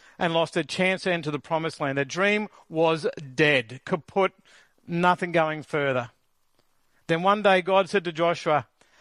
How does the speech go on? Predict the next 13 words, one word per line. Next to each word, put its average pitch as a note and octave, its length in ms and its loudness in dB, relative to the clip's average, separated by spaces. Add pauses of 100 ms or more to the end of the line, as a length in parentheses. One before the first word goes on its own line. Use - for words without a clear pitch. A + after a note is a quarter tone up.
(160)
"Let's G#3 340 2
resurrect F#3 760 0
that D#3+ 220 2
dream. C#3 420 -2 (1800)
Line G#3 400 4
the A#3 80 2
people G#3+ 340 4
up G3 180 4
tomorrow F3 380 2
and D#3 280 -4
we G3+ 260 2
will F3 240 -2
cross - 560 -2